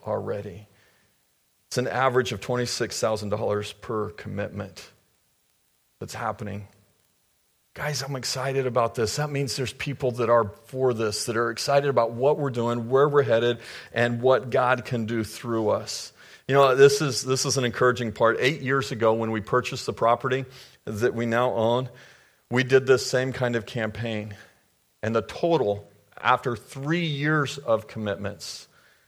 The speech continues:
was six hundred thousand dollars. We've already beat that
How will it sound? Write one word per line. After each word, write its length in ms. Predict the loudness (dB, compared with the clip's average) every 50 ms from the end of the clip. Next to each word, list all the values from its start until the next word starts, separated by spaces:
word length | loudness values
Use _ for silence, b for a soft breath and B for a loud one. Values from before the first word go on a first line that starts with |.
| b b
was 200 | -4 -4 -2 -2
six 260 | -4 -4 -4 -4 -6 -8
hundred 320 | -8 -8 -6 -6 -6 -6
thousand 360 | -6 -6 -6 -6 -6 -6 -6
dollars. 500 | -6 -6 -6 -8 -12 -14 -16 -16 -18 -18 _ _ _ _ _ _ _ _ _ _ _ _ _ _ _ _ _ _ _ _ _ _ _ _ _ -6
We've 160 | -2 2 4
already 220 | 4 4 4 2
beat 260 | -2 -4 -6 -8 -8 -6
that 280 | -6 -6 -6 -10 -14